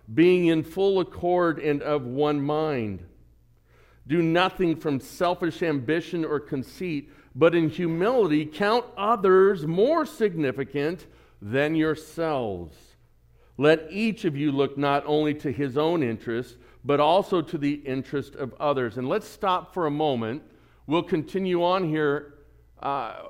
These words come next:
after I point out a couple things. Let me show you some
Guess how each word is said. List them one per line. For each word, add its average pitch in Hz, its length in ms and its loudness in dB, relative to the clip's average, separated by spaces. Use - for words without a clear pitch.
after 160 320 -2
I 147 60 4
point 165 320 -2
out 151 100 2
a 143 60 -2
couple 143 280 -2
things. 107 360 -6
Let 170 160 2
me 240 100 0
show 180 360 2
you 151 200 2
some 151 380 -4